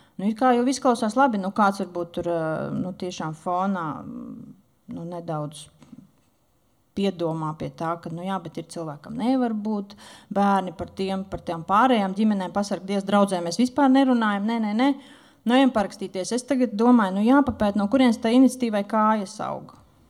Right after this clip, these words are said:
Nu, baigi kaut kā forsē, katru svētdienu jāiet parakstīties, jāiet parakstīties, viss tāds politisks.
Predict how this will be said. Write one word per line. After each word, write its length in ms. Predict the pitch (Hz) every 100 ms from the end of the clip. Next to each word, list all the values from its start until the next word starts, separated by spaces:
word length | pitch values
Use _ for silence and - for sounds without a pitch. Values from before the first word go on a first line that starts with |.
| _
Nu, 60 | 196
baigi 300 | 240 262 220
kaut 160 | 220 196
kā 140 | 170 170
forsē, 400 | 302 349 - 196
katru 240 | 220 226 202
svētdienu 640 | - 247 320 240 214 202
jāiet 240 | 196 190 -
parakstīties, 560 | 320 - 240 208 190
jāiet 220 | 185 170 277
parakstīties, 560 | 320 - 226 202 180
viss 160 | 208 -
tāds 220 | 175 -
politisks. 600 | 269 320 269 254 240 -